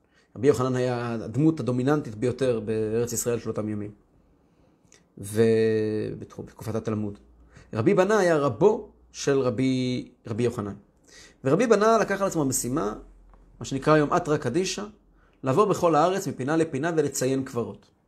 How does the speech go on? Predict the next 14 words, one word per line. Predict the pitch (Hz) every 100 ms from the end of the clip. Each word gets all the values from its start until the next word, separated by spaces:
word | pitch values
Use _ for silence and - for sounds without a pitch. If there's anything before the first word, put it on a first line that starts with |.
| _ _ _ _ _ _ _ _ _ _ _ _ _ _ _ _ _ _ -
לציין | 139 - 240 277 269
איפה | 165 185
יש |
בית | 143 165
קברות | - 131 202
כדי | - 143
שלא | - - 196
יהיה | 190
טומאה. | 180 175 151 - _ _ _ _ _ _ _ _ _ - -
כי | -
מטה | 185 277 277
למארתא | 240 196 175 170 247 247 135 - _ _ _ _ _ _ _ _ _ _ _ _ _ _ _ _ _
של | - 175
אברהם, | 165 143 151 175 262